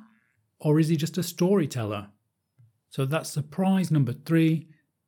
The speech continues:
this way that Raleigh presents himself as a buccaneering spirit, despite this strange lack of evidence of him actually behaving in a buccaneering way.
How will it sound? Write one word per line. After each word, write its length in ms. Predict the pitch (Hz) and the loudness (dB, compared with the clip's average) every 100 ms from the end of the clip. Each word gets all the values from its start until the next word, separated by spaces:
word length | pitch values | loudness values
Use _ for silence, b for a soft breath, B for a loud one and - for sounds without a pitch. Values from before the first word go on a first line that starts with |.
| _ _ - | _ _ -8
this 220 | 143 - | -8 -2
way 380 | 143 156 170 170 | 2 4 6 4
that 220 | 143 117 | 4 0
Raleigh 220 | 127 131 127 | 0 0 0
presents 420 | 127 120 135 131 | -2 0 0 0
himself 400 | 123 - 123 113 | -2 -4 -6 -6
as 80 | 117 | -8
a 60 | |
buccaneering 680 | 113 175 175 143 131 117 117 | -6 -8 -2 0 2 0 -4
spirit, 560 | - 165 165 165 165 - _ _ _ _ | -4 2 4 2 -2 -12 _ _ _ _
despite 500 | 175 170 - 170 170 | -2 -2 -2 -2 -2
this 240 | 170 165 - | 0 0 -2
strange 520 | - - 175 185 165 | -8 -4 -2 -2 0
lack 320 | 165 202 202 | 0 0 -2
of 100 | 175 | 0
evidence 540 | 185 180 127 110 110 110 | 2 2 0 -2 -6 -4
of 80 | |
him 120 | 117 123 | 0 0
actually 360 | 151 147 135 | -2 -6 -6
behaving 500 | 117 - 135 131 123 | -4 -2 0 0 -2
in 80 | 117 | -4
a 60 | 113 | -4
buccaneering 680 | 117 - 127 127 120 123 | -6 -4 -2 -2 -2 -4
way. 400 | 127 143 113 110 | -4 -4 -4 -8